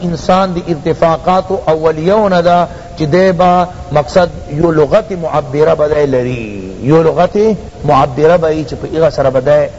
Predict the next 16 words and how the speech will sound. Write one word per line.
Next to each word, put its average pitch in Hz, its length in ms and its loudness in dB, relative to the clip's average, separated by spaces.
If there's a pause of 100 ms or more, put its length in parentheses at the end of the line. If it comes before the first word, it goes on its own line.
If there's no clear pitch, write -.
(320)
خپل 190 260 -2
ما 185 240 2
فی 165 160 -10
ضمیر 156 380 -4
نه 175 320 2 (300)
تعبیر 160 420 -2 (100)
کوي 196 140 4
او 160 180 2
د 147 100 -4
بل 165 180 0
ما 160 180 0
فی 147 160 -6
ضمیر 147 320 0
باندې 151 260 0
به 147 240 2 (340)
پوهیږي. 113 580 -6